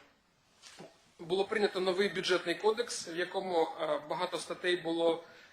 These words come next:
ем, е, виписано по-іншому. Е, по-третє, відбувалися вибори органів місцевого самоврядування, і оскільки до цього вже в, е, місті Києві і в Тернопільській області,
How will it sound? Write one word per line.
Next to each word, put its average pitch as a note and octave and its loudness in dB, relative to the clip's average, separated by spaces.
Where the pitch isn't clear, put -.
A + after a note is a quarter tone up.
ем, D3 -2
е, D3 -4
виписано E3 -2
по-іншому. A3+ -2
Е, F3+ 2
по-третє, G#3 2
відбувалися G3+ 4
вибори F#3+ 2
органів F3+ 2
місцевого F#3 0
самоврядування, G3+ 0
і F#3 2
оскільки G3 -2
до F3 0
цього E3+ 2
вже E3+ 2
в, - -6
е, E3+ -2
місті F#3+ -4
Києві D#3+ -4
і D#3+ -6
в - -14
Тернопільській F3+ 0
області, D#3 -2